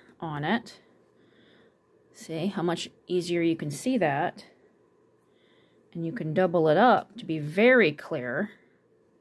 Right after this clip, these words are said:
crystal clear. And you can put it on the bottom, which makes the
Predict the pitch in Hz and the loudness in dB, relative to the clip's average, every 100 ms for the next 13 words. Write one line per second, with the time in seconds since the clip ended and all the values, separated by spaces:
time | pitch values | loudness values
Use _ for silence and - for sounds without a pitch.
0 | _ _ _ _ _ _ - 147 - - | _ _ _ _ _ _ -12 -12 -14 -12
1 | - 143 175 - _ - - _ - 190 | -8 -4 -6 -8 _ -20 -20 _ -2 0
2 | 185 180 - 220 190 - 180 180 175 175 | 0 -2 0 2 2 2 -2 0 0 -2
3 | - _ _ _ _ _ _ _ _ _ | -6 _ _ _ _ _ _ _ _ _
4 | _ _ - 165 180 185 220 285 - - | _ _ -4 2 4 6 4 4 0 -14
5 | - 190 190 - - - | -8 -4 -4 -4 -6 -6